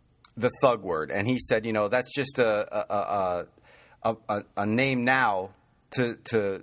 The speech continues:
supplant the N-word. And, and I agree with him. I do, wholeheartedly. I, people just use that word, they throw it out. And, and,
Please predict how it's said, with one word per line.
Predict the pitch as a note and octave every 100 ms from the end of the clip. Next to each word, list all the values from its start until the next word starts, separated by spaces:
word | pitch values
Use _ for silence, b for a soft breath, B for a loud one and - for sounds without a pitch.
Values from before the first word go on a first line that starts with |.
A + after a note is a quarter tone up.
| -
supplant | - C3 - C#3 B2
the | A2 A2+
N-word. | B2+ A2+ E2 D#2
And, | B2 B2
and | C3+
I | B2+ A3
agree | G#3+ F#3+
with | G3 -
him. | - - _ _ _ -
I | E3+
do, | D#3 F3+ C3 -
wholeheartedly. | - G3+ D3+ F3+ F#3 F#2+ D#2+ C#2+ - _ _ -
I, | A2+ A#2 A#2 -
people | F3 F#3 F#3
just | D#3+ C#3+
use | D3 F#3
that | E3 C#3+
word, | E3 E3+
they | C3+ B2+
throw | F#3 F3
it | D#3+
out. | E3+ D#3
And, | C3+ C3+ B B B -
and, | F3+